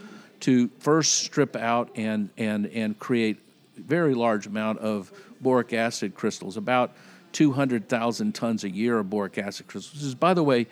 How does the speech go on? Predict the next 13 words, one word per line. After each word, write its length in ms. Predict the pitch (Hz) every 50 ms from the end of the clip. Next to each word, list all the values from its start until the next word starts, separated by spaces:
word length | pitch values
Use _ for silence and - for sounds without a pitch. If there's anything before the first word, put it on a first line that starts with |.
| - - - - _ -
similar 560 | - - - - 190 202 190 180 160 139 123
to 160 | - - 135
the 100 | 117 117
total 320 | - - - 135 135 127 117
Rio 300 | 107 113 117 113 107 95
Tinto 400 | - - 143 147 - 117 104 101
production, 600 | - - 104 92 98 95 92 - - 104 95 87
current 300 | - - 120 110 92 -
production 480 | - 107 95 - 101 - - - 101
of, 240 | 101 101 90 - - - -
of 160 | 117 95 92
boric 320 | 101 92 95 98 98 -
acid 400 | - 92 92 92 - - 107 98